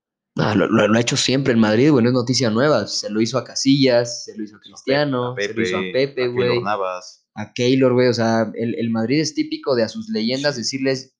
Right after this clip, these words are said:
Speaker 1: "Ah, chingón, ya me diste todo,
Speaker 2: Sí,
Speaker 1: pues
Speaker 2: creo
Speaker 1: órale,
Speaker 2: que
Speaker 1: que te vaya
Speaker 2: el,
Speaker 1: bien,
Speaker 2: la
Speaker 1: güey".
Speaker 2: última leyenda merengue que he visto que despidieron bien fue a Raúl.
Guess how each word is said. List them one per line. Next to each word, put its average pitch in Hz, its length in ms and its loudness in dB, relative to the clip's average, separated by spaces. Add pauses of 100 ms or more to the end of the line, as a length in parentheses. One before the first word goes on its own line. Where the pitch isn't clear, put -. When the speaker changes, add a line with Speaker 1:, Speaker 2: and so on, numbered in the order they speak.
Speaker 1:
"Ah, 175 220 0
chingón, 143 420 -4
ya 139 60 -8
me 139 80 -6
diste 135 260 -12
todo, 135 400 -2
Speaker 2:
Sí, 226 140 -16
Speaker 1:
pues 135 120 -6
Speaker 2:
creo 127 120 0
Speaker 1:
órale, 120 260 0
Speaker 2:
que - 80 -16
Speaker 1:
que - 80 -20
te 117 60 -10
vaya 117 160 -2
Speaker 2:
el, 110 60 0
Speaker 1:
bien, 110 160 -6
Speaker 2:
la 117 60 2
Speaker 1:
güey". 127 80 0
Speaker 2:
última 127 180 -4
leyenda 117 260 -4
merengue 98 460 -12
que - 60 -20
he 92 40 -20
visto - 300 -20
que - 160 -20
despidieron 90 600 -12
bien 107 440 -8
fue 82 160 -10
a 85 40 -10
Raúl. 71 200 -14